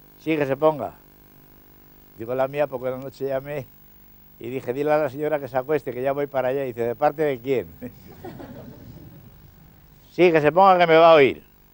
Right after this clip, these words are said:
Vamos a ver si me va a oír el avestruz, que es un avestruz.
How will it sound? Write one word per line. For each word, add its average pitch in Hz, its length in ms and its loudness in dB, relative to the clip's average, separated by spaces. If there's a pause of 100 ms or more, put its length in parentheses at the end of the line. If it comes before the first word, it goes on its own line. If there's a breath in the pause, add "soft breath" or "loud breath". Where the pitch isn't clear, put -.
(1400)
Vamos - 180 -20
a 101 60 -20
ver 95 120 -20
si 117 200 -18
me 95 160 -16
va 101 100 -12
a 101 40 -10
oír 101 200 -10
el 101 80 -10
avestruz, 98 480 -14
que 110 60 -16
es 92 100 -18
un 104 80 -20
avestruz. 101 460 -20